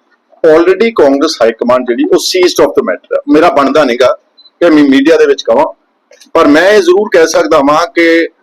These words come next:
ਇਸ ਇਲੈਕਸ਼ਨ ਦੇ ਰਿਜ਼ਲਟ ਤੋਂ ਕਾਂਗਰਸ ਨੂੰ ਹਤਾਸ਼ ਹੋਣ ਦੀ ਲੋੜ ਨਹੀਂ। ਇਹਦੇ ਬਹੁਤ ਸਾਰੇ ਉਦਾਹਰਨ ਦੇ ਸਕਦਾ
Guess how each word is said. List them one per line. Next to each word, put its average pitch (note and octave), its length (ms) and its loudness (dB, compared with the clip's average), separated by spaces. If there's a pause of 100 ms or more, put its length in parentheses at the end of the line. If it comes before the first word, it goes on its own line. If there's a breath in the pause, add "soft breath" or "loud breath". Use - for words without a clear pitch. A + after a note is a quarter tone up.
(460)
ਇਸ - 140 -2
ਇਲੈਕਸ਼ਨ D#3+ 500 0
ਦੇ E3+ 120 2
ਰਿਜ਼ਲਟ C3+ 380 0
ਤੋਂ D#3 140 0
ਕਾਂਗਰਸ B2 460 -2
ਨੂੰ D#3 100 -2
ਹਤਾਸ਼ B2 420 0
ਹੋਣ A2 140 -4
ਦੀ A#2+ 100 -4
ਲੋੜ F#2+ 240 -2
ਨਹੀਂ। F3+ 380 -2
ਇਹਦੇ F#3 140 4
ਬਹੁਤ F3 380 2
ਸਾਰੇ F3 220 0
ਉਦਾਹਰਨ B2+ 380 0
ਦੇ A2 100 0
ਸਕਦਾ E3+ 540 -4